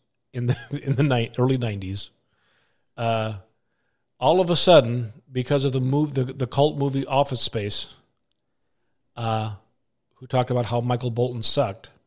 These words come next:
all of a sudden, uh, the cool movie and the people who are cool, uh, in that movie, who apparently are just kind of making a statement that they don't really care for Michael Bolton's music, um, all of a sudden, you weren't cool if you thought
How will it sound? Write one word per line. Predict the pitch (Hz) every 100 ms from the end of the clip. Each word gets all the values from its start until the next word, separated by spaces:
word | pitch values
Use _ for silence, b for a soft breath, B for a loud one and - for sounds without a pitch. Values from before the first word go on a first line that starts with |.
| _ _ _ _ _ _ -
all | 143
of | 175
a |
sudden, | 160 175 135 120 101 _ _ _ _ _ _ _ _ -
uh, | 117 113 -
the | 131
cool | 123 - 190
movie | 160 160 151 113
and | 120
the |
people | 127 143 123
who | 123
are | 120
cool, | 113 147 139 127
uh, | 113 107 -
in | 139
that | 120
movie, | 117 107
who | 104
apparently | 113 127 123
are | 107
just | 104 -
kind | 117
of | 104
making | 113 110 110
a | 98
statement | 92 113 101 101
that | 101
they | 104
don't | 107
really | 104
care | 98 110
for | 104
Michael | 104 101 101
Bolton's | 110 107 95
music, | 113 127 135 - _ _ _ _ _ _
um, | 120 113 107 101 - _ _ _ _ _
all | 127
of | 143
a |
sudden, | 135 143 123 120 - _ _
you | 120 180
weren't | 190 147 135 127
cool | 165 151 123 131
if | 131 107
you | 131 156 127 117 _ _
thought | - 151 135 107 -